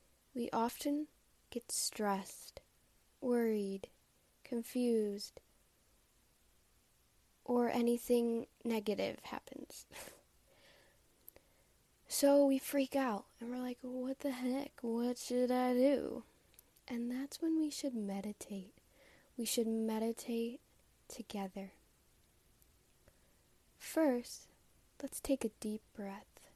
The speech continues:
<gasps> Another one. Take another deep breath.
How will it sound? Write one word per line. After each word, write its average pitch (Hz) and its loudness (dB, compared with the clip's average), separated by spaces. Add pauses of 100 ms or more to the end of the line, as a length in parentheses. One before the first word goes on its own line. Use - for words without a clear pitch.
(300)
<gasps> - -6
Another 285 10 (2750)
one. 285 -4 (3750)
Take 247 -6
another 277 2 (160)
deep 214 -6 (880)
breath. 180 -10